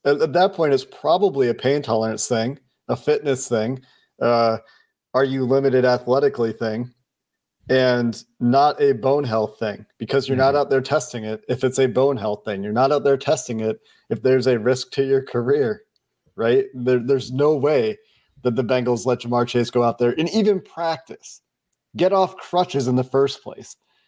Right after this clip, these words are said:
Speaker 1: if there's a long-term risk to, to Ja'Marr Chase. So
Speaker 2: Mm-hmm.
Speaker 1: to me,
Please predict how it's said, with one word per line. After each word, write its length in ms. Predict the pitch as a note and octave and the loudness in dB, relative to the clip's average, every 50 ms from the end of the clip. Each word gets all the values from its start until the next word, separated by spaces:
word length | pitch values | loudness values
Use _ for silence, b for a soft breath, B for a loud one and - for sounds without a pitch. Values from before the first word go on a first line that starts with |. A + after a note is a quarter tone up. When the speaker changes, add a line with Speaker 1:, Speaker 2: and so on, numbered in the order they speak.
| _ - | _ -6
Speaker 1:
if 120 | - C3+ C3 | -4 -2 0
there's 200 | D3+ D3+ C#3 B2 | 2 0 2 2
a 60 | C#3+ | 2
long-term 500 | B2+ B2+ B2+ B2+ B2 A#2+ - A#2 A2+ A2+ | 2 4 2 2 2 0 -4 -6 -4 -2
risk 200 | A#2 A2+ - - | -4 -4 -4 -6
to, 260 | - A2+ G#2+ G2+ G#2+ | -6 -6 -6 -6 -8
to 180 | - - - B2+ | -10 -6 -4 -4
Ja'Marr 320 | A2+ B2 A#2+ A2+ G#2+ G#2 G2+ | -2 -2 -2 0 0 -2 -2
Chase. 360 | - G#2 - - - - - _ | -6 -10 -10 -10 -12 -14 -14 _
So 320 | - - - F3 D3+ B2 A2 | -4 -2 0 2 2 0 0
Speaker 2:
Mm-hmm. 180 | G#2+ G#2 G2 F2+ - _ _ _ _ _ _ _ _ _ _ _ _ _ _ _ _ _ - | -4 -6 -10 -12 -14 _ _ _ _ _ _ _ _ _ _ _ _ _ _ _ _ _ -4
Speaker 1:
to 100 | C#3+ C#3 | -2 0
me, 480 | C#3 D#3+ D#3+ C#3+ C3 B2+ B2 A#2+ B | 2 2 4 4 4 2 0 -2 B